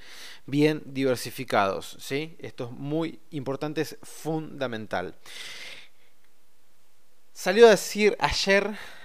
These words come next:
eh, Alberto Fernández que si fuese presidente dejaría de pagar, eh, los intereses de las lelix para poder darle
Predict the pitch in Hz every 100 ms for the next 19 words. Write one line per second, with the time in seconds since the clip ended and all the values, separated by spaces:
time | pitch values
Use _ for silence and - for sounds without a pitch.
0 | - - 147 135 143 165 175 165 - 151
1 | 170 175 175 185 185 - - - 175 175
2 | - - - - - - 185 196 180 165
3 | - 170 175 180 160 147 - 151 151 160
4 | 160 147 151 - 139 139 147 151 - -
5 | - - - - - - - - - 147
6 | 127 120 123 143 156 175 175 175 185 170
7 | 147 135 139 151 156 - - 156 147 143
8 | 139 139 143 143 139 139 151 -